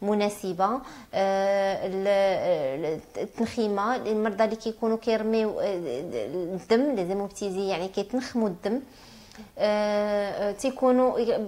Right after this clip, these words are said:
الوغ، بالنسبه للناس اللي كيكونوا مدخنين كبار، آه، تيكون عندهم واحد ال-، على باس تكون عندهم واحد الحاله تنفسيه، ما غنقول مزريه، لانهم تيكونوا معروفين تيكحبوا بزاف وتيتنخموا بزاف، ودائما تينهجوا.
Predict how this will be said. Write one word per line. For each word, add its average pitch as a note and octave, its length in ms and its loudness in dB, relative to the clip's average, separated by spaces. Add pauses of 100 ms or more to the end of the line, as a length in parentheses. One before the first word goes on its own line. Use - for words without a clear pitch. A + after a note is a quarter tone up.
(160)
الوغ، A3+ 200 2
بالنسبه A#3+ 380 0
للناس B3 200 2
اللي A#3 120 -6
كيكونوا A3 540 -2
مدخنين G#3+ 520 -2
كبار، A#3 360 -2 (480)
آه، - 240 2
تيكون B3+ 340 2
عندهم B3 540 2
واحد B3 400 0
ال-، F#3+ 840 -2
على A#3+ 460 2
باس D4+ 220 2
تكون B3 260 -4
عندهم A3+ 320 -2
واحد A#3 240 -4
الحاله C#4 360 0
تنفسيه، C4 800 -2 (400)
ما G#3+ 60 -4
غنقول B3 340 4
مزريه، A#3+ 540 2
لانهم G#3+ 380 -2
تيكونوا A3 460 -2 (340)
معروفين B3 540 2
تيكحبوا G#3+ 460 -2
بزاف D4 580 2
وتيتنخموا G#3+ 600 -4
بزاف، C#4 680 0
ودائما G3+ 600 -2
تينهجوا. G#3 600 -2